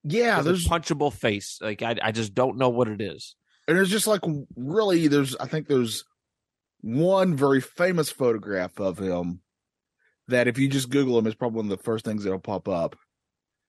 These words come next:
Speaker 1: But there's not very much more. There's so much mystery surrounding this person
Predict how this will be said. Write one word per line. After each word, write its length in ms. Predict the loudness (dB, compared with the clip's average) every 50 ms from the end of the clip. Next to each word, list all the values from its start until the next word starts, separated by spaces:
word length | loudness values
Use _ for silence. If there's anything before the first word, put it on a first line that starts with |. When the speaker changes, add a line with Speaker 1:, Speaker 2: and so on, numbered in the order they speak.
| _ _ _ -2
Speaker 1:
But 80 | 0
there's 200 | 0 0 0 0 0
not 320 | 0 2 2 2 0 -2 _
very 840 | -14 -16 -12 -8 -6 -6 -4 -2 0 2 2 2 2 0 -2 -6 _ _ _ _ _ _ _ -6
much 760 | -4 -2 -2 0 0 -2 -2 -2 -4 -4 -4 -4 -6 -10 -14 _ _ _ _ _ _ _ _ _ _
more. 180 | -2 0 0 2
There's 200 | 2 2 0 0
so 260 | 0 0 2 2 2
much 280 | 4 2 0 0 -2 -4
mystery 500 | -2 -2 0 -2 -2 -2 -4 -4 -4 -4
surrounding 480 | -4 -4 -2 0 0 0 0 -2 -4 -4
this 160 | -6 -6 -8 -8
person 480 | -2 0 0 0 0 0 -4 -8 -10